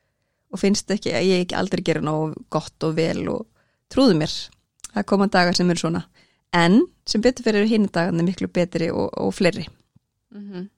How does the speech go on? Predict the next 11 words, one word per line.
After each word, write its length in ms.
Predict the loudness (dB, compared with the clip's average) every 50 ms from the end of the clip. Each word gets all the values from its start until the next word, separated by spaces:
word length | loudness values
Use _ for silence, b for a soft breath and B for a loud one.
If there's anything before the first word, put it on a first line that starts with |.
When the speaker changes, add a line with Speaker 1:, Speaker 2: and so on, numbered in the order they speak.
| _ _ _ _ _ _ -14 -8
Speaker 2:
En 140 | -4 -2 -2
er 80 | -2 -2
þetta 140 | -4 -4 -6
eitthvað 160 | -6 -6 -4
svona 180 | -4 -2 -2 -4
sem 220 | -4 -4 -4 -2 -2
hefur 600 | -2 -2 -4 -2 0 0 2 2 2 2 0 -2 _ _ _ _ _ _ _ _ _ _ _ _ _ -4
vaxið 480 | 0 0 0 0 0 0 2 2 2 2
í 40 |
gegnum 260 | 2 0 0 0 -2 -2
tíðina 500 | -2 0 0 2 2 2 0 0 0